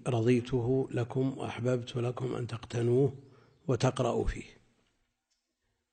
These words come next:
لكن ما دللتكم على مكانه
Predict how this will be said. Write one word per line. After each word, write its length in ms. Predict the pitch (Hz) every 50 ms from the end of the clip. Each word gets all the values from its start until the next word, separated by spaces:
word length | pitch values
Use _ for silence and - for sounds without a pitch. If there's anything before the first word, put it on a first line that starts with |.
| _ _ _ _ _ _ _ _ _ _ _ _ _ - - -
لكن 580 | 151 147 151 160 156 - - 156 156 143 139 143
ما 220 | 165 175 170 170
دللتكم 800 | 165 147 151 147 151 156 160 165 151 165 165 151 160 165 160 139
على 240 | 123 135 135 135 131
مكانه 560 | 131 123 117 - - 127 120 117 110 104 95